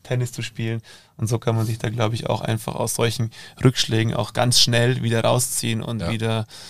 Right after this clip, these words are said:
Speaker 1: an das, an das Wahre denken und, ähm, wissen, dass das Richtige ist, was man tut, so.
Speaker 2: Also ich hab, das sind so, so Sachen wie einfach mal wirklich sich freizunehmen.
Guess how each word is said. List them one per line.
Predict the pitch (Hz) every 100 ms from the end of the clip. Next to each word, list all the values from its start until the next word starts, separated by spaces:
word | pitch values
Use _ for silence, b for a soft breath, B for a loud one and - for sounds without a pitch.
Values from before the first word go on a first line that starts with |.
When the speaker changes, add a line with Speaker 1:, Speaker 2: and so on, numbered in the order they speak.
| B -
Speaker 1:
an | 110 110
das, | 107 107 - -
an | 107
das | 104 -
Wahre | 104 120 113
denken | 110 110 110 107
und, | 110 110 -
ähm, | 107 104 104 101 107
wissen, | 113 - 110
dass | 110 107
das | 113 113
Richtige | 110 - -
ist, | 123
was | -
man | 113
tut, | - - -
so. | - 113 B -
Speaker 2:
Also | 98 95 95 - _ -
ich | 101
hab, | 104 - - _ _ _ _ _ _
das | -
sind | 110 107
so, | 107 90
so | 85 92
Sachen | 101 101 98
wie | 95 92
einfach | 98 98
mal | 95 87
wirklich | - 95 - -
sich | 87 87
freizunehmen. | - 107 101 - 95 87 82 80